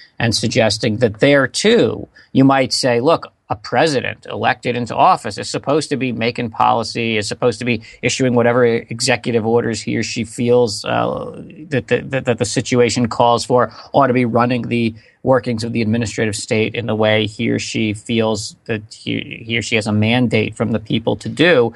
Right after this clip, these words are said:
And in fact, executive discretion is so central to how we think about the executive. Um, uh,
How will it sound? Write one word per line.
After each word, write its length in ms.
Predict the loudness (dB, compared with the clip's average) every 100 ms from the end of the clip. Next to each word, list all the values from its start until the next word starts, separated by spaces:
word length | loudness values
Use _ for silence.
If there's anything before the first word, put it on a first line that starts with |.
| -8 -6 2
And 120 | 4
in 140 | 4
fact, 400 | 4 4 4 0
executive 560 | -6 -2 -2 -2 -4 -4
discretion 800 | -6 -10 -2 0 0 -2 -6 -8 -14 _
is 360 | -2 0 -2 -8
so 340 | -10 -2 2
central 640 | 2 0 0 0 0 -4 -4
to 100 | 0
how 140 | 2
we 100 | 2
think 440 | -2 -2 0 2 0
about 420 | -2 0 0 -4 _ _ _ -4
the 160 | -2
executive. 640 | -2 -2 -2 -4 -12 -14 -18 _ _ _ _ -8
Um, 520 | -2 0 0 -2 -8 -12 _
uh, 260 | -6 -4